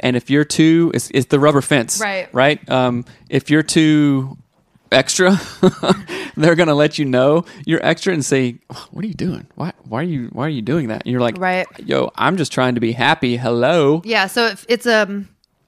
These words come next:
Speaker 2: it's a weird thing too, that, like, if you c-, like, in the question in the beginning of the show, the, the w-, woman saying, "My husband is always tearing me down. He's only giving me
Speaker 1: Mm-hmm.
Speaker 2: negative feedback. He never gives me positive feedback."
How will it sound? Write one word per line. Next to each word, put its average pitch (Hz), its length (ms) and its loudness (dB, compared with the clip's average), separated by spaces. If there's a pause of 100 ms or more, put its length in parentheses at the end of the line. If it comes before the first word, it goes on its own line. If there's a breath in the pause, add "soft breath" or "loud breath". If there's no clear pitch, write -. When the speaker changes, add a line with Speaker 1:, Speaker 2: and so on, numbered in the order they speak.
(160)
Speaker 2:
it's 208 120 -10
a 226 80 0
weird 254 280 -4
thing 233 200 -4
too, 220 200 -2
that, 190 160 -2
like, 185 200 -4
if 190 160 -10
you 226 340 -6
c-, 247 100 -16
like, 240 200 -2
in 269 100 -2
the 240 80 -4
question 247 380 -2
in 214 100 -4
the 202 60 -4
beginning 196 340 -4
of 180 60 -8
the 175 60 -8
show, 185 340 -4 (300 soft breath)
the, 208 80 -8
the 190 320 -2
w-, 190 180 -4
woman 202 340 -6
saying, 208 220 -4
"My 190 100 -4
husband 196 260 -6
is 175 80 -12
always 202 320 -2
tearing 185 240 -8
me 180 100 -8
down. 180 280 -4
He's 190 240 -8
only 208 240 -2
giving 190 260 -2
me 185 60 -4
Speaker 1:
Mm-hmm. 185 60 -6
Speaker 2:
negative 180 300 -8
feedback. 180 300 -8
He 175 100 -14
never 196 300 0
gives 202 180 -2
me 190 60 -10
positive 170 340 -10
feedback." 170 360 -10